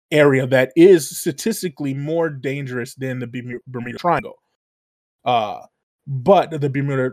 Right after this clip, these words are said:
Bermuda Triangle is known to have unpredictable weather,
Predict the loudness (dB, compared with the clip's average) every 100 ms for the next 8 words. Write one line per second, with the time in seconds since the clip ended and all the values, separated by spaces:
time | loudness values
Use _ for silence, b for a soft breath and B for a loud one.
0 | -6 -8 -6 -6 -8 -6 -6 -4 -4 -6
1 | -6 -10 -6 -4 -2 -4 -6 -10 -12 -6
2 | -4 -4 -8 _ _ _ -2 0 0 -2
3 | -4 -4 -6 -6 -6 -6 -4 0 4 4
4 | 4 2 0